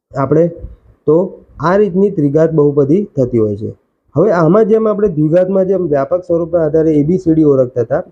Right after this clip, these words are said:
તેમ અહીંયા જોઈએ. તો આપણે આવીએ, અહીંયા સૌપ્રથમ આની વાત કરીએ કે આ કેવી રીતે થાય. તો અહીંયા વ્યાપક સ્વરૂપમાં લખીએ તો કે ફોર એક્સ ઘન વત્તા ટુ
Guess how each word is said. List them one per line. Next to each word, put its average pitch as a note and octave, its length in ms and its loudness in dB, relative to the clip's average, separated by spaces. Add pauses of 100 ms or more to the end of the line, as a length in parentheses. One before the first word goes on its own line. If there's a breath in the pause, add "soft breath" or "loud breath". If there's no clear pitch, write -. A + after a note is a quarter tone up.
(100)
તેમ D#3+ 220 2
અહીંયા B2+ 260 2
જોઈએ. A2 260 0 (520)
તો - 80 0
આપણે F#3 260 2
આવીએ, F#3 320 2 (1000)
અહીંયા F#3 300 2
સૌપ્રથમ F#3 440 2 (140)
આની D#3+ 260 2
વાત D3+ 240 0
કરીએ C3 260 0 (2500)
કે F3 80 2 (120)
આ D#3+ 120 2
કેવી G#3+ 240 2
રીતે F3+ 240 2
થાય. E3 180 -2 (340)
તો - 80 -20
અહીંયા D#3+ 240 2
વ્યાપક D#3 340 0
સ્વરૂપમાં F#3+ 420 2
લખીએ B2 280 -2 (460)
તો B2 120 -6
કે D3+ 100 2 (140)
ફોર C3 180 2 (120)
એક્સ F3 180 -8 (160)
ઘન F3 240 0 (1040)
વત્તા A#2 360 0
ટુ B2+ 160 0